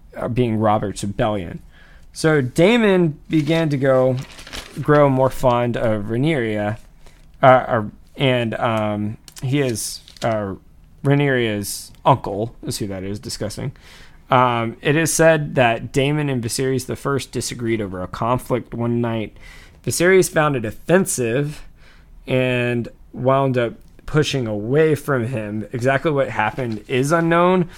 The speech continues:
but that's said to start, um,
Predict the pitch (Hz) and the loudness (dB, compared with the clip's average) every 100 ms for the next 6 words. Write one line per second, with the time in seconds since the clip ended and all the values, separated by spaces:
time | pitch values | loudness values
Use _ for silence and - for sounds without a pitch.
0 | - - 131 127 127 - 135 127 117 - | -20 -4 2 4 2 0 0 0 -2 -6
1 | - 117 110 117 - - - - 127 110 | -4 -2 -2 -4 -14 -20 -20 -2 0 0
2 | 104 101 | -2 -6